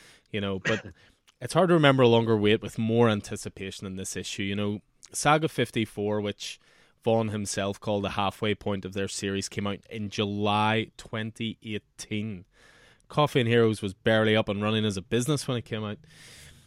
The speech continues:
Speaker 1: And it ended on the biggest and cruelest of cliffhangers, so the wait was always gonna be big. I mean, this is, this is Vicky's favorite comic series. I remember the day Saga fifty-four came out. I, I read it straight away, and then she came in after work, and I said to her,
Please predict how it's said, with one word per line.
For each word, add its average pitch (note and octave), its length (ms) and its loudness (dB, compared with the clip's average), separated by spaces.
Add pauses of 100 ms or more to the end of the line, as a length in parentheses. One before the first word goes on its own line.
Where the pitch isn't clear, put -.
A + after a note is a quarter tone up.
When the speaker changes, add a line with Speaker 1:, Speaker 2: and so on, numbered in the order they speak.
(140)
Speaker 1:
And B2 100 -2
it C3+ 100 2
ended F3 280 4
on C#3 80 4
the A#2+ 80 0
biggest A#2+ 400 -2
and G#2 100 -2
cruelest G#2+ 400 -4
of - 140 -16
cliffhangers, G#2+ 640 -2
so - 160 -6
the G#2+ 100 -2
wait A#2+ 240 0
was G#2 140 -10
always G2 300 -4
gonna F#2+ 160 -8
be F#2+ 120 -6
big. F#2 300 -6
I G#2 40 -2
mean, G#2 280 -2 (880)
this C3 160 0
is, B2+ 180 -6
this C3+ 200 0
is C#3+ 100 0
Vicky's A#2 400 2
favorite F#2+ 280 -2
comic G2 300 -4
series. G#2 240 -2
I A2 80 4
remember A2 380 4
the G2+ 100 -2
day G2+ 220 0
Saga G2+ 320 -2
fifty-four G2+ 600 -6
came G2 220 -4
out. G2+ 240 0
I, G2+ 480 -4 (560)
I A2+ 140 4
read G#2+ 320 4
it B2 140 2 (220)
straight G#2 300 -2
away, G2+ 300 2
and G#2 120 -2
then G2 120 -2
she G2+ 220 -4
came G2+ 200 -4
in G2 80 0
after G2 300 -4
work, G2 260 -4
and F#2+ 100 -6
I F#2+ 60 -4
said F#2+ 300 -6
to - 80 -6
her, G2 140 -4